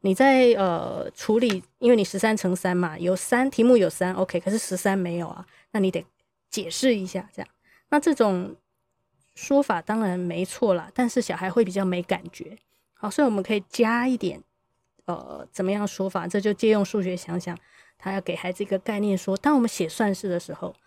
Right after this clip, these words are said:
我们是要告诉别人发生了什么事，算式其实就是在说故事。好，所以当我们写十三乘三的时候，别人想说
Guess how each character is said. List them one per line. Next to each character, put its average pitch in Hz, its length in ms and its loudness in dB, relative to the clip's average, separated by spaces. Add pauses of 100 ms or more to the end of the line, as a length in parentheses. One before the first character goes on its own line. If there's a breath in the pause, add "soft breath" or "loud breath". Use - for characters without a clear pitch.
(260 soft breath)
我 202 100 0
们 226 100 2
是 - 160 0
要 277 260 4 (220)
告 285 180 2
诉 240 200 2
别 180 240 2
人 170 160 -4
发 185 200 -6
生 196 200 -4
了 175 80 -4
什 - 160 -14
么 170 100 -20
事， - 300 -20 (260)
算 311 340 2
式 226 280 0
其 - 200 -6
实 180 160 -4
就 202 220 2
是 180 260 -8
在 180 200 -6
说 180 320 -6
故 180 280 -6
事。 - 340 -20 (720)
好， - 140 -20 (360)
所 311 160 0
以 302 40 2
当 339 220 4
我 302 100 6
们 202 160 2
写 175 300 -4 (320)
十 240 140 4
三 294 240 2
乘 208 220 -2
三 226 260 -4
的 208 80 0
时 190 100 -6
候， 175 240 -6
别 247 160 2
人 277 140 6
想 180 160 -2
说 - 100 -10